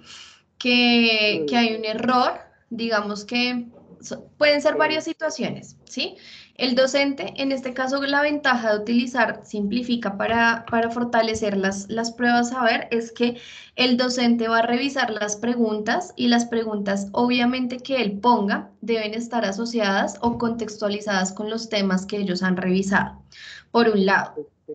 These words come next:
Speaker 1: Eh, por otro lado, muchas veces cuando los estudiantes o la mayoría de estudiantes, ¿sí? Por ejemplo, tengo una media de acierto de cincuenta por ciento, ¿sí?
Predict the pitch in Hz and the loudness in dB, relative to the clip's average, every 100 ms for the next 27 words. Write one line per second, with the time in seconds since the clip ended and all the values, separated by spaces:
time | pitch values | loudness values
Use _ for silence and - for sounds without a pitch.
0 | - _ - - 240 233 226 220 - 262 | -16 _ -12 0 2 4 0 -4 0 2
1 | 269 254 247 294 269 247 339 - - 254 | 2 0 0 4 4 4 -2 -12 -8 -4
2 | 262 240 247 240 269 247 214 233 - - | -4 -4 -4 -2 0 0 -2 -8 -8 -16
3 | _ 233 226 220 220 226 226 226 214 208 | _ -6 -4 -4 -6 -8 -8 -8 -4 -2
4 | 202 202 202 - - - - 254 262 262 | -2 -2 -4 -8 -16 -20 -4 0 2 2
5 | 262 247 233 208 202 202 220 - 254 247 | 2 2 0 2 2 2 0 -4 -2 2
6 | 233 202 196 190 214 240 - - _ 208 | 4 2 0 -2 -6 -8 -14 -20 _ -6
7 | 233 - 226 220 220 202 202 202 214 220 | -6 -6 -6 -6 -6 -4 -4 -4 -4 0
8 | 220 233 233 233 240 247 247 214 202 190 | 0 2 2 4 4 2 0 -2 -2 -4
9 | 202 233 240 233 208 196 190 226 233 - | 2 4 4 4 0 0 -2 -2 -4 0
10 | 233 202 185 196 240 - _ - - 254 | 0 2 0 -2 -12 -14 _ -14 -6 -6
11 | 349 | -6